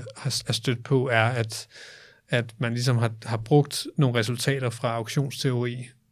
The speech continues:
og oversat det til, øh, et problem i et andet mikroøkonomisk problem, hvor man gerne ligesom vil have en løsning på, øh, en model. Og sådan helt specifikt, hvis, så har jeg set auktionsteori anvendt i, øh,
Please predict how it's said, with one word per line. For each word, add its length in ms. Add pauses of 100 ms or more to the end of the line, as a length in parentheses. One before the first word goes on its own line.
(100)
og 140
oversat 600
det 160
til, 420 (720)
øh, 600 (400)
et 180
problem 580 (540)
i 540 (480)
et 100
andet 260
mikroøkonomisk 680
problem, 320
hvor 140
man 180
gerne 220
ligesom 260
vil 100
have 160
en 120
løsning 500 (320)
på, 320 (1000)
øh, 380
en 100
model. 380
Og 180
sådan 160
helt 200
specifikt, 720 (180)
hvis, 400 (140)
så 200
har 60
jeg 100
set 200
auktionsteori 800
anvendt 480
i, 440
øh, 240